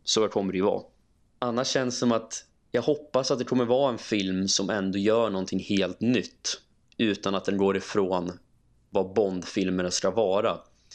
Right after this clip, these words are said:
Det känns, bara utifrån den trailer vi har sett, så här känns den väldigt fräsch och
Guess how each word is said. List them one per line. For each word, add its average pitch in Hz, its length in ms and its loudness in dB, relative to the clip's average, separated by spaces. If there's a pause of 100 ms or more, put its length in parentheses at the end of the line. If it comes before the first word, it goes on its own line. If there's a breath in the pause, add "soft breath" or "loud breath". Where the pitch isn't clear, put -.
(640 loud breath)
Det - 120 -2
känns, - 640 -2 (220)
bara 113 360 2
utifrån 110 340 -2
den 98 180 -2
trailer 101 480 0
vi 90 80 -2
har 87 80 -2
sett, - 360 -2
så - 140 0
här 92 100 0
känns 92 340 -2
den 90 260 -4 (120)
väldigt 95 540 -4
fräsch 107 640 0
och 90 260 -2